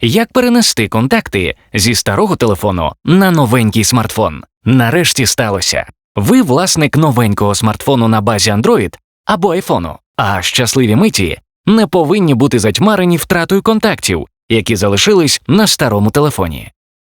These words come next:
Все, що вам необхідно, десять хвилин вільного часу і сервіс для збереження та відновлення контактів Life Archive. Отже, два кроки, які вам необхідно зробити,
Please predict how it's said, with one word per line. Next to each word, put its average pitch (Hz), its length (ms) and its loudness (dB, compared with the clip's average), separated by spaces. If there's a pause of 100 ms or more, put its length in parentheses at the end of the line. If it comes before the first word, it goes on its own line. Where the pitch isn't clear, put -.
(260)
Все, 170 340 0
що 143 200 0
вам 127 180 0
необхідно, 135 600 0 (180)
десять 170 500 0
хвилин 127 380 2
вільного 107 340 2
часу 120 440 -2 (100)
і 98 140 -2
сервіс 208 440 2
для 131 180 2
збереження 151 640 0
та 170 140 -2
відновлення 110 600 0
контактів 196 600 0 (180)
Life 180 320 2
Archive. 95 420 -6 (320)
Отже, 90 500 0 (300)
два 127 340 0
кроки, 117 440 -2
які 127 300 0
вам 151 180 2
необхідно 127 500 0
зробити, 120 600 0